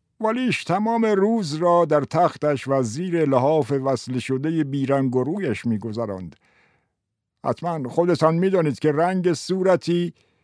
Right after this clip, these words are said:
زمانی که از آن دست صورتی‌های تازه و شاداب نباشد، می‌تواند رنگ ناامید کننده و افسرده کننده‌ای باشد. هنگامی که برای دیدنش رفته بودم،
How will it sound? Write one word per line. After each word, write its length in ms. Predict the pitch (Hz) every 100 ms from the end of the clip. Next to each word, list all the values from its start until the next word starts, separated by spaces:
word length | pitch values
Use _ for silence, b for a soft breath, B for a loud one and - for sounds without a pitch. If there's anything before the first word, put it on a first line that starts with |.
| _ _ -
زمانی 560 | 107 165 170 202 190
که 260 | 123 156 151
از 160 | 147
آن 220 | 123 175 185
دست 320 | 165 - 160
صورتی‌های 840 | - 151 160 147 139 117 156 175
تازه 460 | 151 131 139 131 143
و 140 | 143
شاداب 580 | 127 139 139 131 143 131
نباشد، 680 | 143 135 143 135 156 170 180 _ _ _ _ _ -
می‌تواند 640 | 165 156 175 180 170 160 _ _ _
رنگ 440 | 107 156 190 185 180
ناامید 720 | 175 175 143 143 139 139 127
کننده 480 | - 143 147 147 165
و 100 | 180
افسرده 680 | 175 143 - - 147 139 135
کننده‌ای 520 | 139 143 147 220 147
باشد. 400 | 101 110 - 101 _ _ _ _ _ _ _ b b b _ _ _ _
هنگامی 380 | 170 190 220 214
که 160 | 147 175
برای 320 | 180 180 190
دیدنش 640 | 151 175 180 185 160 -
رفته 300 | 143 131 143
بودم، 480 | 139 143 156 175